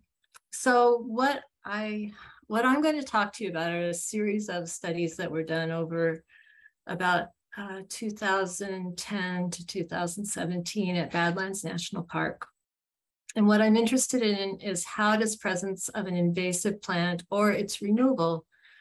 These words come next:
affect pollinators? So the value of removal we often take for, of invasive plants, we often take for granted that of course that's a good thing. But without understanding how that species, um,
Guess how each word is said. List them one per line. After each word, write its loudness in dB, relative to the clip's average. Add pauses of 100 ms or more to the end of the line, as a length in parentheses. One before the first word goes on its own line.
(180)
affect -2
pollinators? -4 (840)
So 4
the 6
value 6
of 2
removal 2
we 0
often -2
take -10
for, -6
of 0
invasive 2
plants, -6
we -2
often 0
take -8
for -6
granted 2
that -4
of -6
course 2
that's -2
a -10
good -8
thing. -8 (540)
But 4
without 4
understanding 0
how -6
that 0 (140)
species, -2 (520)
um, -4